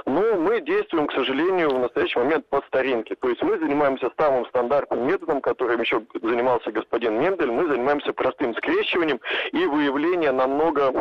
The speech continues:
наиболее лучших личинок и создания из них своего, скажем так, родительского либо материнского стада.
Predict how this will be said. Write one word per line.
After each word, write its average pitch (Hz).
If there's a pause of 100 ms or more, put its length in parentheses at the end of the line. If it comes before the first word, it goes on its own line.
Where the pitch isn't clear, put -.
(100)
наиболее 139
лучших 151
личинок 185
и 120
создания 131
из 120
них 165 (300)
своего, 139
скажем 123
так, 139
родительского 135
либо 135
материнского 127
стада. 113